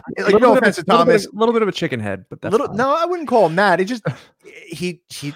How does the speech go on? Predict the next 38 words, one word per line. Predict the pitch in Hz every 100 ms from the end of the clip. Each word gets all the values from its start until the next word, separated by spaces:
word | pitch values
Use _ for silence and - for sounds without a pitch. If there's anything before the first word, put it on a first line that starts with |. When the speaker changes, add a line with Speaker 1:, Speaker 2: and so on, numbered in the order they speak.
| -
Speaker 2:
like, | 139 -
we'll, | 127 120 117
we'll | 117
have | 123 120
an |
appointment | 117 131 147
with | 151
him | 185 196
and | 170 147
he | 135
just | 135 113
won't | 113 127
call. | 143 151 - -
<laughs> | - - -
And | 220 175
then | 220 196
we'll | 190
say, | 190 185 160 196 175 - 185
"Is | 156
every-," | 185
and | 143 160
we're | 156
friends | 170 147
with | 135
Tracy, | - 151 131 131
his | 120
assistant. | 165 147 120
"Tracy, | 143 139
is | 127
everything | 120 123
cool?" | 143 156 151 - - -
"Everything's | 185 196 -
fine. | 185 175 160
He'll |
call | 143 151
you | 147
next | 143 -
week." | 98